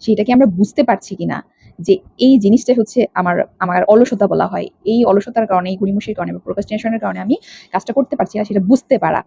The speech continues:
প্রোক্রাস্টিনেশন ব্যাপারটাকে আইডেন্টিফাই করতে পারা, এইটা আমরা করতে পারি না। তারপর হচ্ছে ফিয়ার, ভয়, আমি কি পারবো, আমি যদি কাজটা করি লোকে কি বলবে, আহ, তো এই ধরনের অসংখ্য ভয় কিন্তু আমাদের মধ্যে কাজ করে। তো এইসব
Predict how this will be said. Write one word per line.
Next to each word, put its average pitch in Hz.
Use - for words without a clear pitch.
প্রোক্রাস্টিনেশন 214
ব্যাপারটাকে 240
আইডেন্টিফাই 196
করতে 185
পারা, 170
এইটা 277
আমরা 277
করতে 202
পারি 170
না। -
তারপর 330
হচ্ছে 214
ফিয়ার, 214
ভয়, 196
আমি 214
কি 247
পারবো, 226
আমি 220
যদি 254
কাজটা 214
করি 247
লোকে 240
কি 262
বলবে, 202
আহ, 185
তো -
এই 294
ধরনের 285
অসংখ্য 240
ভয় 226
কিন্তু 247
আমাদের 175
মধ্যে 175
কাজ 220
করে। 175
তো -
এইসব 233